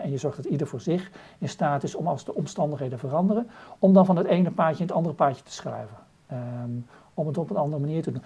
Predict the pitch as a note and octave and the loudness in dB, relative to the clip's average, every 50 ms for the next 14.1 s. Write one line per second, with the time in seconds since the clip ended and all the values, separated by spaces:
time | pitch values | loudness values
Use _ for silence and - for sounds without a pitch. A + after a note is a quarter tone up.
0 | - - - F#3 E3 E3 - F3 F3+ D#3+ E3+ E3+ - D#3+ E3 D#3+ D#3 C#3+ D#3 D3 | -12 -12 -2 -2 0 4 4 4 4 4 2 0 0 2 2 2 4 4 4 4
1 | D3 C#3+ C#3 C3+ C#3 C3+ C3+ C3+ C3+ C#3 - _ _ _ _ _ _ _ _ _ | 4 4 2 2 0 0 0 -2 -4 -4 -6 _ _ _ _ _ _ _ _ _
2 | _ _ _ - - E3+ B2 D3 D#3+ F3+ F#3 - G#2 - - - _ _ _ _ | _ _ _ -14 -12 -6 0 2 2 2 2 -2 -10 -14 -16 -20 _ _ _ _
3 | _ - A2+ C#3 C#3 C#3+ C3 C#3+ C#3+ C3+ - - C#3+ C#3+ B2+ B2 - - _ _ | _ -12 -10 -8 -6 -4 -4 -4 -4 -6 -4 -2 -2 -2 -2 -4 -12 -18 _ _
4 | _ _ _ _ _ - - C3+ C3 B2+ C#3 E3 F3 C#3+ D3 - E3+ D3+ C#3 C#3 | _ _ _ _ _ -14 -12 -10 -8 -8 -6 -6 -8 -8 -8 -8 -8 -8 -6 -6
5 | - E3 - - _ _ _ _ _ - F#3+ - C#3+ A#2+ C3+ D#3 E3 E3 E3 D3 | -6 -6 -6 -8 _ _ _ _ _ -16 -10 -10 -8 -4 -2 -2 -2 0 -2 -2
6 | C#3 D#3 D3 C#3+ A#2+ - - - E3+ D3 C3 C3 B2+ B2+ C#3 C#3+ D#3+ C3 - - | -2 -2 -4 -4 -6 -8 -6 -4 -4 -4 -2 -4 -4 0 2 2 0 0 -2 -8
7 | A#2+ A#2 C3 C#3+ E3 F3+ - F#3 F#3 E3+ E3 E3 F3 F#3 D3 C#3 C3+ E3 F#3 F#3 | -8 -6 -2 -2 -2 0 0 2 2 2 2 0 0 -2 -2 0 2 2 2 2
8 | - - - - F3 E3+ F3+ F3 E3 D3 D#3 D#3 D#3 D#3+ - D#3 D3+ D3+ - G#3 | 0 -8 -6 -2 0 0 0 0 0 0 0 0 0 -2 -4 -2 -4 -4 -4 -6
9 | F#3+ - - - - - - - - - - F#3 E3+ D#3+ D#3+ D3+ D3+ E3+ E3+ - | -14 -14 -16 -20 -20 -20 -18 -18 -18 -8 -4 0 0 2 2 4 6 6 6 6
10 | - - - - D#3 F3 F#3 G#3 G3 F#3+ - E3+ E3+ E3 E3 E3+ E3 - G3+ F#3+ | 2 -6 -6 0 4 6 6 6 6 4 2 2 2 2 2 2 0 -2 -4 -6
11 | F#3+ - - - D#3+ D#3 D3+ D3+ D3 C#3+ C#3 C#3 - - - - _ - F#3 F3+ | -6 -8 -6 -4 -2 0 2 2 2 0 -2 -4 -6 -18 -20 -16 _ 4 4 6
12 | E3+ E3 D#3+ - - - E3+ E3 E3 E3 D#3+ D#3 D3 C#3+ C#3 C#3+ C3+ A#2 A2 - | 6 4 -2 -2 -4 -2 0 0 2 2 0 0 0 0 0 -2 -4 -6 -8 -12
13 | - _ _ _ - C#3+ C#3 - D#3+ D3+ C#3+ - - F3 D#3 C#3+ C#3 B2+ - - | -20 _ _ _ -6 -6 -4 -2 -2 -4 -2 -2 -2 0 0 0 -4 -4 -6 -10
14 | - | -18